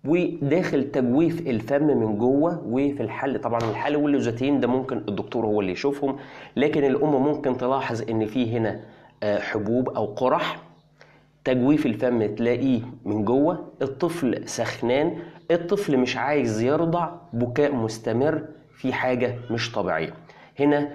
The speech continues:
تبتدي تقلق الأم وتعرضه فورًا على الطبيب، لربما يكون قد أصيب بهذا الأمر. طيب، ما نخليش حد يقابل أطفالنا.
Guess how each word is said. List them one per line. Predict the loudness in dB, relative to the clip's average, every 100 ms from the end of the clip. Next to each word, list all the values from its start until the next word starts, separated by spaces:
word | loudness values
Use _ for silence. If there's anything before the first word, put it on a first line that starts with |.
| -10 -6
تبتدي | -4 -2 -2
تقلق | 0 0 0
الأم | 0 -2 0 0 0 -2 -2
وتعرضه | -2 0 0 0 0
فورًا | 0 0 2 2 2
على | 2 0 -2 -2
الطبيب، | -4 -2 -4 -4 -10 -2
لربما | 0 2 2 0 0 -2
يكون | -4 -2 0 0 -2 -6 -14 -2
قد | -2
أصيب | -2 -6 -4 0
بهذا | 0 0 -2 -2 -8 -6 -2 0 0 -4 -10 -2
الأمر. | -2 0 -6 -8 -16 -20 -18 -2
طيب، | 4 4 2 -2 -14 -20 -20 _ _ _ _ _ _ -20 -20 _ -20 _ _ _ 0
ما | 0
نخليش | 2 2 2
حد | 2 2 2
يقابل | 2 2 2
أطفالنا. | 0 -2 0 2 2 0